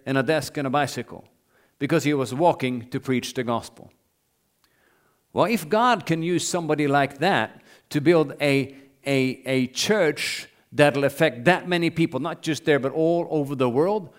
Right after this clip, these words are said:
well, he can use you. But it's gonna, it's gonna take you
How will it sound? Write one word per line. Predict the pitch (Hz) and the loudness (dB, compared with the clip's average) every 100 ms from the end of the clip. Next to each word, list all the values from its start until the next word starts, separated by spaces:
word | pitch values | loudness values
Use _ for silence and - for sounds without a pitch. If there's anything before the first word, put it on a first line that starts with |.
| _ | _
well, | - | -6
he | 117 151 | -2 -2
can | 131 131 | -2 -2
use | 123 113 | -4 -4
you. | 113 90 - _ _ _ _ _ _ _ _ _ _ - - - | -8 -10 -12 _ _ _ _ _ _ _ _ _ _ -20 -20 2
But | 156 | 4
it's | 160 | 4
gonna, | - 175 160 175 | 0 -2 -2 -2
it's | - | -4
gonna | 180 165 | -4 -4
take | - - 196 - 180 | -4 -6 -4 -6 -6
you | 202 160 135 151 | 0 2 2 0